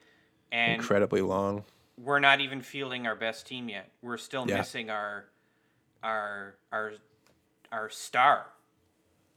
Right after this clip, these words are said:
Speaker 1: uh, and then another one of our stars.
Speaker 2: It's the beauty of
Speaker 1: And, and
Speaker 2: baseball. You can
Speaker 1: Hernandez
Speaker 2: get
Speaker 1: as well.
Speaker 2: healthy by June. You can do, you can do a lot of dangerous things.
Speaker 1: So, I mean, as long as we're within, uh,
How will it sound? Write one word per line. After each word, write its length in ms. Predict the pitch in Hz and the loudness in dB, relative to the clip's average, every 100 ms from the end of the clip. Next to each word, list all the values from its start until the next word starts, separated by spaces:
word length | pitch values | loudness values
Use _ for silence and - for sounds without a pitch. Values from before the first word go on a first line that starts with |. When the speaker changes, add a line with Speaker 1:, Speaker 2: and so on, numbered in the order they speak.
| _ _ | _ _
Speaker 1:
uh, 420 | 113 110 110 110 127 | -2 0 -2 -2 -2
and 160 | 135 | 0
then 120 | 147 | 2
another 340 | 135 123 147 160 | 4 4 4 4
one 160 | 127 | 0
of 100 | 110 | -2
our 140 | 107 90 | -6 -10
stars. 680 | - 104 98 - - - - _ | -10 -10 -10 -12 -20 -20 -20 _
Speaker 2:
It's 140 | - | -2
the 100 | - | 0
beauty 280 | 117 117 120 | 4 6 8
of 60 | 120 | 8
Speaker 1:
And, 60 | 117 | 8
and 80 | |
Speaker 2:
baseball. 340 | 120 117 123 110 | 6 4 6 6
You 60 | 123 | 4
can 80 | |
Speaker 1:
Hernandez 80 | 110 | 2
Speaker 2:
get 60 | - | 0
Speaker 1:
as 40 | - | 4
well. 60 | |
Speaker 2:
healthy 280 | 117 113 120 | 4 4 4
by 220 | 113 117 | 4 4
June. 420 | 104 104 110 120 107 | 4 0 0 0 0
You 140 | 104 | -4
can 160 | 107 101 | -8 -6
do, 120 | 110 | -4
you 100 | 104 | -4
can 140 | 110 104 | -6 -4
do 180 | 113 | 2
a 20 | 110 | 4
lot 140 | 107 | 4
of 40 | 104 | 2
dangerous 380 | 107 104 98 | -2 -2 -4
things. 460 | - 110 104 - - - _ _ _ _ _ _ | -2 -2 -2 -4 -6 -12 _ _ _ _ _ _
Speaker 1:
So, 220 | - 147 | -2 0
I 80 | 143 | 2
mean, 200 | 151 151 | 2 0
as 140 | 139 | -2
long 220 | 156 175 | 0 0
as 140 | 165 - | -2 -6
we're 180 | 151 143 | -4 -4
within, 680 | 123 - 131 123 120 113 113 _ 117 | -4 -4 -4 -4 -6 -8 -14 _ -6
uh, 400 | 110 101 101 | -6 -4 -8